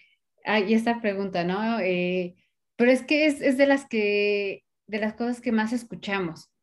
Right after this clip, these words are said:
A veces las personas dicen, eh, "Es que estoy buscando un perrito porque quiero que mi, mi hijo se, comience a tener responsabilidades",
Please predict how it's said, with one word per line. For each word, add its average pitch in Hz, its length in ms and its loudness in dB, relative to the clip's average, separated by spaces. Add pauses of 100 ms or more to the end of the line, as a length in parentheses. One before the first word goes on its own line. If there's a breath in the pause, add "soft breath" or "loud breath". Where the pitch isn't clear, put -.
(560 soft breath)
A 208 80 4
veces 240 260 4
las 240 140 4
personas 208 400 -2
dicen, 196 520 -6
eh, 202 520 2
"Es 247 140 2
que 302 80 0
estoy 302 160 0
buscando 277 420 2
un 254 100 0
perrito 220 680 -2
porque 190 360 -6
quiero 247 240 4
que 226 100 2
mi, 190 380 -2
mi 220 160 6
hijo 226 240 2
se, 185 340 -4
comience 240 460 4
a 254 100 -6
tener 214 220 -6
responsabilidades", 175 1300 -4